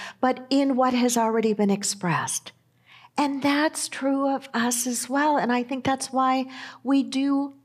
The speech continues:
we don't want exceptions, but we do want examples. We want to be able to see people who demonstrate a level of kindness and compassion and forgiveness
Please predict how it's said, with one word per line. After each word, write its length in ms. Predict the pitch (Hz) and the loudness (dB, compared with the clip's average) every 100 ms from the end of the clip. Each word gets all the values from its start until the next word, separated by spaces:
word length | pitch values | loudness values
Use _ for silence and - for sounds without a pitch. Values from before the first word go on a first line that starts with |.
| - | -2
we 80 | 277 | 0
don't 220 | 311 - | 2 -2
want 260 | 285 330 330 | 0 0 0
exceptions, 600 | - - 226 - 277 - | -2 -2 -2 -2 -6 -2
but 180 | 294 | 0
we 120 | 285 294 | 2 2
do 180 | 311 | 2
want 260 | 339 359 370 | 2 2 0
examples. 760 | 294 - 180 151 - - - - - - - - | 0 -2 -2 -4 -10 -14 -12 -14 -16 -20 -14 0
We 140 | 370 | 2
want 220 | 349 339 | 2 2
to 80 | 330 | 2
be 160 | 302 294 | 2 2
able 140 | 277 | 2
to 80 | 262 | 0
see 440 | - - 330 381 | 0 2 4 4
people 720 | 370 - 349 - 254 165 - - - - - | 2 2 0 2 0 0 -2 -10 -18 -18 -4
who 500 | 277 277 254 - 208 - | 2 4 2 0 -6 0
demonstrate 760 | 285 349 349 302 - 269 277 | 2 4 2 2 0 0 0
a 120 | 247 254 | 0 2
level 540 | 247 262 277 285 269 | 4 2 2 2 0
of 240 | 214 220 220 - - - | 2 0 -2 -10 -20 -12
kindness 840 | - - - 330 311 277 254 226 - | -6 -2 2 2 2 2 4 2 2
and 180 | 220 208 | 0 -2
compassion 960 | - 214 208 269 311 330 - 262 233 | -2 -2 -2 -2 0 0 0 2 2
and 320 | 233 196 208 202 - - - | 2 2 2 0 -6 -18 -4
forgiveness 800 | 247 220 - 339 349 262 277 | 0 0 2 2 2 0 0